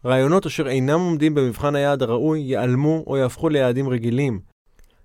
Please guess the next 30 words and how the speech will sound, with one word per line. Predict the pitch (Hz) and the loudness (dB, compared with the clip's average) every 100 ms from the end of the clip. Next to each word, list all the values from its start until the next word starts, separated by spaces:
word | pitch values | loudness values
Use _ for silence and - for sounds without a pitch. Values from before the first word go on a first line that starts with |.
| _ - | _ -8
כאשר | 123 - 165 | -6 0 0
אתם | 196 | 0
משקיעים | 170 - 156 165 | -4 -2 -2 -2
את | - | 0
האנרגיה | 127 123 143 156 | 0 2 0 0
שלכם | 143 123 127 107 | 0 -2 -2 0
ביעד | 113 135 | 2 2
רגיל, | 113 107 127 135 123 - _ _ | 0 -2 0 -2 -2 -8 _ _
אתם | - 139 | -4 -2
נשארים | 131 - 139 170 | -2 -2 0 2
תמיד | 147 131 156 | 2 2 2
במעגל | 135 120 117 131 | 2 2 2 0
של | 131 123 113 | 0 -2 0
היידיגר | 143 143 135 143 | 0 0 0 0
בתחום | 117 - 156 | 0 -4 -6
שבו | 139 117 135 | -4 0 0
אתם | 131 120 | 0 -2
יודעים | 113 101 160 175 | -2 -2 0 0
את | 110 | -2
מה | 131 135 | -4 -4
שאינכם | - 110 - 120 | -4 -6 -4 -4
יודעים, | 113 107 143 160 156 _ _ _ - | -2 -2 -2 -2 -6 _ _ _ 0
או | |
לא | 127 165 | 4 6
יודעים | 180 139 139 | 4 2 -2
את | 127 | -2
מה | 131 | -4
שאתם | 135 120 120 | -4 -2 2
לא | |
יודעים. | 143 131 98 | 2 2 -2